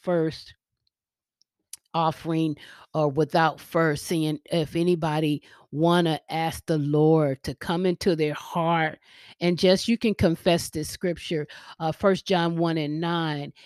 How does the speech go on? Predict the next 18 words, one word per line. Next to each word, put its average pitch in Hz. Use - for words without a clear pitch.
If 143
we 185
confess 180
our 160
sins, 156
the 156
Bible 160
said 151
he's -
faithful 196
and 151
just 156
to 151
forgive 170
us 160
of 143
our 143
sins 143